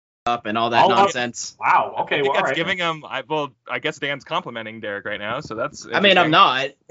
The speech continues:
Speaker 1: He's just a,
Speaker 3: <laughs>
Speaker 1: just a
Speaker 2: Complimenting Dan-, uh, complimenting Derek while also making Tim stop harder.
Speaker 3: Yeah.
Speaker 1: <laughs>
Speaker 3: There we go. Yeah.
Speaker 1: By swearing.
Speaker 3: Uh,
Speaker 1: I got, hey,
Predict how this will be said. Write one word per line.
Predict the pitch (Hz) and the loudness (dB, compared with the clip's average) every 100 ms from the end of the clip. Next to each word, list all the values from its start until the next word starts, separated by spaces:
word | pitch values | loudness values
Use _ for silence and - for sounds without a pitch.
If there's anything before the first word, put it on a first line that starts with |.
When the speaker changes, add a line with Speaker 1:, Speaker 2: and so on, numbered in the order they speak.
| 165 | -4
Speaker 1:
He's | - | 0
just | 214 - - | 2 2 2
a, | 233 - 180 156 | 0 0 -6 -6
Speaker 3:
<laughs> | |
Speaker 1:
just | 151 - | -8 -8
a | 143 131 | -4 0
Speaker 2:
Complimenting | 202 208 202 202 | 0 0 -2 -2
Dan-, | 156 170 - | -2 -6 -8
uh, | 147 | -10
complimenting | - 202 208 190 160 | -6 -4 -4 -6 -4
Derek | 151 156 156 | -4 -4 -2
while | 139 | 0
also | 135 131 135 139 | 0 0 -2 -4
making | 127 127 131 113 113 | -6 -6 -8 -10 -10
Tim | 123 113 | -12 -10
stop | 104 95 | -8 -8
harder. | 95 87 - _ _ _ - | -10 -14 -16 _ _ _ -4
Speaker 3:
Yeah. | 156 127 | -2 0
Speaker 1:
<laughs> | 679 - - - 285 - | -2 -6 -4 -2 -2 -2
Speaker 3:
There | - 233 | -4 -4
we | |
go. | 214 220 - - | -6 -8 -12 -10
Yeah. | - | -4
Speaker 1:
By | 160 | -4
swearing. | - 156 151 165 170 - - - - | -4 -4 0 0 -2 -10 -20 -16 -2
Speaker 3:
Uh, | |
Speaker 1:
I | 156 165 160 - | 2 6 6 6
got, | 233 | 4
hey, | 247 | 4